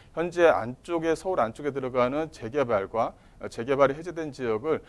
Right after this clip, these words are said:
어, 꾸준-, 예, 도심 재생, 즉 정부의 그 예산을 편성을 해서, 어, 재생 사업으로 진행시키겠다라는 것이, 어, 서울시와 국토교통부의, 어, 의지입니다. 그 안에서 여-, 이, 어, 안에서 그 뭐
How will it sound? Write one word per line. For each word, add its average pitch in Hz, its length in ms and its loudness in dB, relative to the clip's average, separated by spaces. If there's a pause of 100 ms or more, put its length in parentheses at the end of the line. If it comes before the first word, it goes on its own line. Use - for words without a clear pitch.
(220)
어, 110 80 -6
꾸준-, - 280 -14
예, 117 140 -4
도심 143 320 -6
재생, 117 340 -4
즉 123 160 -16 (140)
정부의 160 760 2 (120)
그 120 180 -10
예산을 160 540 2
편성을 160 500 -8
해서, 113 400 -4 (280)
어, 104 100 -10
재생 147 280 -8
사업으로 139 440 4
진행시키겠다라는 123 1080 -2
것이, 110 360 -4 (280)
어, 104 80 -12
서울시와 165 540 -4
국토교통부의, 120 800 -6 (160)
어, 92 180 -16 (760)
의지입니다. 117 520 -8
그 147 180 0
안에서 143 480 2
여-, 107 160 -2
이, 113 200 -12
어, 104 280 -10
안에서 117 640 -4
그 117 80 -14
뭐 98 300 -8